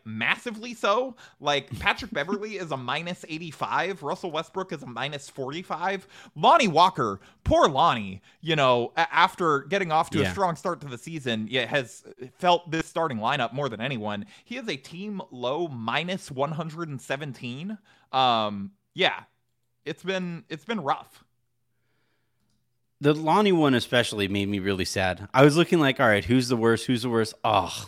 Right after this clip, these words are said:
Speaker 2: Lonnie. But that gets back to the point that I was making with you and Aaron on last week's Lakers Lounge, right? Was, yeah, Lonnie's a, a, a, a good
Speaker 1: It's like, wow, it's weird
Speaker 2: attacking
Speaker 1: that the three
Speaker 2: guard.
Speaker 1: guards that are starting that should not all be starting alongside each other are three of the four worst plus minuses.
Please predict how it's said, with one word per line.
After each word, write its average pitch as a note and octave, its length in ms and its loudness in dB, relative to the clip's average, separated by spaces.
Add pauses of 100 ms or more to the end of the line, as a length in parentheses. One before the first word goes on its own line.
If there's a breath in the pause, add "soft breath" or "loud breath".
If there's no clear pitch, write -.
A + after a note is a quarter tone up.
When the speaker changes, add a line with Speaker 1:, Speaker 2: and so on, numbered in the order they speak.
(120)
Speaker 2:
Lonnie. G#2+ 760 -4 (840)
But G#3+ 100 8
that A#3 220 4
gets C#4 180 0
back G3+ 220 2
to F#3 80 -2
the D3+ 100 2
point F3 220 6
that D#3 100 2
I D3 60 8
was C#3 160 6
making D3+ 340 4
with C3+ 180 2
you C#3 180 8
and C3 100 4
Aaron C#3 360 4
on B2 160 2
last A#2 280 -2
week's A#2 240 -2
Lakers C3 360 0
Lounge, F#2+ 280 -4
right? G#2+ 200 4
Was, A#2 300 0 (600 soft breath)
yeah, G#3+ 180 -4
Lonnie's G3 380 6
a, D#3 100 0 (100)
a, D3 120 0 (240)
a, C3 260 0
a B2+ 160 2
good E3 360 8
Speaker 1:
It's C#3+ 100 -6
like, F3+ 160 0
wow, G#3 260 8
it's - 180 -2
weird G#3+ 240 2
Speaker 2:
attacking F3 460 4
Speaker 1:
that A#2+ 60 2
the A2+ 160 6
three - 80 0
Speaker 2:
guard. D#3+ 60 -10
Speaker 1:
guards E3 500 4
that D#3 180 0
are D3+ 100 0
starting C#3+ 540 0
that C#3+ 160 -4
should D3+ 220 -8
not D3+ 240 0
all D#3 160 2
be D3+ 100 -10
starting D#3+ 320 -4
alongside D3 560 -4
each D3 160 -8
other A#2 260 -2
are B2+ 140 -2
three F3 360 -6
of D3 120 -6
the D3 60 -6
four D#3 340 -2
worst C#3 300 -6
plus D3 240 -4
minuses. D3+ 640 -10